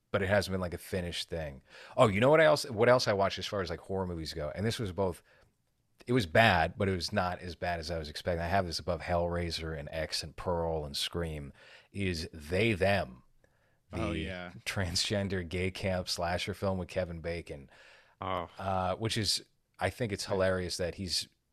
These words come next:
Speaker 1: tried so hard throughout his career to distance himself from Friday the thirteenth, but then winds up taking this fucking movie. Um, this,
Speaker 2: Hey,
Speaker 1: thi-, this
Speaker 2: them.
Speaker 1: was not good. Um, but, uh, it was, it was,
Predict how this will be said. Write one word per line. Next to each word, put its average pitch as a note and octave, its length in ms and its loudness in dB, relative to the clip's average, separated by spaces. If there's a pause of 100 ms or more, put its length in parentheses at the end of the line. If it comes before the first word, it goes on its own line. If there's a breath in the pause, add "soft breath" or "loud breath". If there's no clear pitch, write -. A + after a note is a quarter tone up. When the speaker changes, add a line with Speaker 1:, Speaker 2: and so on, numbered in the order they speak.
Speaker 1:
tried G#2 360 2
so G2+ 200 4
hard F#2 320 4
throughout F2+ 240 -2
his E2+ 120 -8
career F2+ 280 -4
to E2 80 -8
distance E2+ 480 -8
himself F2 320 -2
from E2+ 120 -10
Friday E2+ 260 -4
the D#2+ 120 -10
thirteenth, F2 580 -8
but D#2 160 -8
then E2 340 -4 (540)
winds E2+ 260 -2
up E2 60 -6
taking E2 300 -6
this E2 160 -6
fucking F2 360 -4
movie. F2 400 -4 (720 soft breath)
Um, F#2 400 2 (800)
this, A#2+ 340 0
Speaker 2:
Hey, G#2+ 140 -4
Speaker 1:
thi-, F#2 160 -4 (220)
this A#2 220 -4
Speaker 2:
them. C#3 80 -2
Speaker 1:
was - 280 -6 (100)
not A#2+ 240 4
good. C3+ 340 6 (160)
Um, F#2+ 520 2 (600)
but, G2+ 200 4
uh, G2+ 340 4
it A2 100 -4
was, A#2 460 -2 (1040)
it G2+ 80 -4
was, G#2+ 360 0